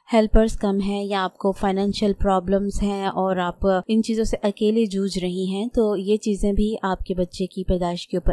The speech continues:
असरअंदाज कर, होती हैं। आपको तन्हाई का एहसास हो सकता है, डिप्रेशन हो सकता है और आपको इस तरह की बहुत सी चीज़ें अकेले फेस करनी पड़ सकती हैं। खास तौर पे उसमें मियाँ बीवी का रिलेशन बहुत शामिल है। अगर मियाँ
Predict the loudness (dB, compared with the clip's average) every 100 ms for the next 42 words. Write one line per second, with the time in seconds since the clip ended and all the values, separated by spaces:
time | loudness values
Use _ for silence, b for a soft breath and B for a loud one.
0 | 0 -2 -2 -2 0 -2 -2 -4 -4 _
1 | 0 0 0 -2 -2 -4 -10 b 2 2
2 | _ 0 0 2 0 -2 -2 -4 -2 -2
3 | 0 -2 0 -2 0 -2 0 -4 -2 -4
4 | -2 -4 -4 -6 -6 -8 -8 -6 -8 -10
5 | -6 -2 -2 -2 -2 -2 0 0 0 -2
6 | -2 -2 -2 -6 -6 -8 -4 -4 -4 -4
7 | -4 -4 -4 -4 -4 -2 -2 -4 -4 -4
8 | -4 -4 -4 -4 -8 _ 0 2 2 0
9 | 0 2 0 -2 -4 -4 -6 -8 -4 -2
10 | 0 0 -2 -2 -2 -2 -2 -2 -2 0
11 | 0 0 -4 -4 -2 -2 -4 -4 -4 -2
12 | -4 -4 -4 -6